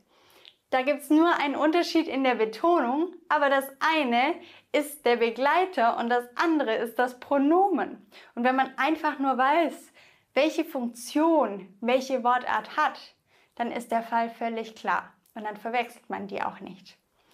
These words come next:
Und abgesehen davon, es gibt die Indefinitbegleiter und Pronomen, es gibt die Demonstrativbegleiter und Pronomen, es gibt die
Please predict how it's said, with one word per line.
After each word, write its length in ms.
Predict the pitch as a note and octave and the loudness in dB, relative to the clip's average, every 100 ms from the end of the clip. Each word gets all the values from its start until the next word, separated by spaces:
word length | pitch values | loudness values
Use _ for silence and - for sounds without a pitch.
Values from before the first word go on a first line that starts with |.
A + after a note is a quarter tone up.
| - - - _ | -20 -20 -20 _
Und 220 | A#3+ A#3+ - | -6 -4 -2
abgesehen 640 | C4+ D4+ - E4+ D4 C4+ C4 | -2 -2 -2 -2 0 0 2
davon, 420 | C4 C4+ C4+ G#3+ | 2 2 -2 -6
es 200 | A3+ - | -6 -6
gibt 200 | C4+ A#3+ | -8 -8
die 120 | A#3 | -10
Indefinitbegleiter 1200 | - A#3 G#3+ A3 A3+ D4+ D4+ C#4+ C4+ C4 B3+ B3 B3 | -4 -2 -2 -4 -2 -2 -2 -4 0 0 0 -2 -4
und 140 | A#3+ | -6
Pronomen, 500 | - B3 A#3+ A#3+ A#3+ | -6 -2 -2 -2 -4
es 200 | A#3+ - | -10 -12
gibt 180 | G#3+ - | -14 -10
die 160 | A3 - - _ - | -12 -12 -20 _ -2
Demonstrativbegleiter 1600 | C4+ C4+ C4 A#3+ - A#3+ A#3+ D#4+ D#4 D4 - C4 C4 B3+ C4 C4 C4 | 0 2 0 -4 -2 -2 0 2 2 0 -4 -4 2 2 2 0 -4
und 200 | A#3+ A#3+ | -4 -2
Pronomen, 560 | C4 B3+ B3 B3 B3+ - - - | 0 2 0 -2 -6 -10 -16 -8
es 240 | A#3+ - | -8 -6
gibt 240 | C4+ C4 | -8 -8
die 260 | B3+ B3+ B3+ | -8 -8 -10